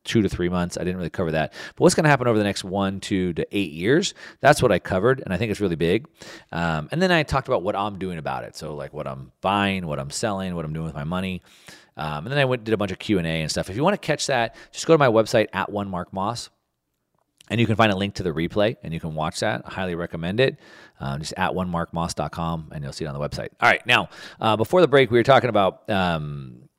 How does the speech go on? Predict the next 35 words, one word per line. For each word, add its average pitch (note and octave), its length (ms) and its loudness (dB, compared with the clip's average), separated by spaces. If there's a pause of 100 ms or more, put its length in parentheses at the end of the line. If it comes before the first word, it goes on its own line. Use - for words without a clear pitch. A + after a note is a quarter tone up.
(420)
uh, D2 180 -6
central B2 260 0
bank G#2+ 140 0
digital F2 220 -2
currencies F#2 460 -4
and D#2 80 -6
how F2 80 -2
big D#2+ 160 -4
of D2 80 -6
a - 20 -6
deal D#2+ 200 -2
that D2 100 -2
is. B1+ 180 -6
But - 120 0
we F3+ 100 4
have G#3 140 4
another C#3 260 0
attack F2+ 300 -4
vector. D#2 260 -10
So C3+ 140 -2
if A2+ 80 -2
central D#4 320 -2
bank E3 160 -4
digital B2+ 240 -4
currencies G2+ 680 -12 (280)
and A2 80 -8
social C#3 260 4
credit C3+ 220 2
score A#2 280 2
is G2+ 120 0
an G2 40 -4
attack G2 480 -6 (120)
on G2 200 -4
the F2+ 140 -2
individual, F#2 1000 2